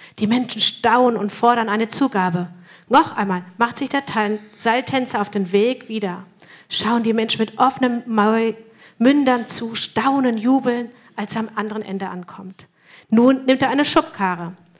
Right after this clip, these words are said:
setzt sie auf das Seil und blickt in die Menge. "Glaubt ihr, dass ich das schaffe, mit dieser Schubkarre über das Seil zu schieben?" "Na klar", rufen die Leute, "kein Problem, wir glauben es." "Gut", ruft der Seiltänzer,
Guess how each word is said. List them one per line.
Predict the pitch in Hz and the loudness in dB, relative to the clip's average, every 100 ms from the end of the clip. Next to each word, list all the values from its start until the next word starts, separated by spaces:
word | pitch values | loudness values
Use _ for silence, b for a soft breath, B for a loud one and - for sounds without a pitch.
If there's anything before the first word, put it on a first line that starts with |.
| b | b
setzt | - - 247 - | -6 -4 -2 0
sie | |
auf | 214 208 | 0 2
das | 196 - | -4 -6
Seil | 202 190 247 | -2 -2 -2
und | 254 | -6
blickt | 240 254 254 | -4 -4 -2
in | 254 | -2
die | |
Menge. | 254 226 190 170 - _ _ _ _ _ _ _ | 0 -2 -4 -10 -18 _ _ _ _ _ _ _
"Glaubt | - 190 196 202 | -6 0 0 0
ihr, | 262 311 381 - _ - | 0 0 0 -10 _ -4
dass | 175 - | -4 -6
ich | - | -10
das | 180 - | -4 -4
schaffe, | - - 277 330 - - b b b b | -4 -4 -2 -2 -4 -20 b b b b
mit | 233 - | -8 0
dieser | 269 359 320 | 4 6 4
Schubkarre | - 294 302 320 320 370 | 4 0 4 4 6 4
über | 247 226 | 4 2
das | 220 208 | 0 -4
Seil | - 180 180 | -4 -4 -4
zu | - | -6
schieben?" | 247 302 339 381 - _ - | -4 -2 -4 -4 -10 _ -8
"Na | 202 202 | -6 -6
klar", | - 233 277 359 370 359 | -6 0 4 6 6 6
rufen | 349 339 | 4 4
die | 320 | 2
Leute, | 311 302 254 - 214 B B B | 4 4 4 0 -8 B B B
"kein | - - 240 220 202 | -4 2 4 2 2
Problem, | 208 202 208 202 190 175 | 0 2 2 2 0 -6
wir | 196 240 254 | -4 0 0
glauben | 240 202 185 175 | 0 0 2 -2
es." | 156 165 - - b b b b | -8 -10 -12 -16 b b b b
"Gut", | 403 302 208 - - - | 6 6 4 -2 -12 2
ruft | 202 170 | 2 2
der | 196 | -2
Seiltänzer, | 190 180 190 185 180 180 | -2 -4 -6 -8 -8 -14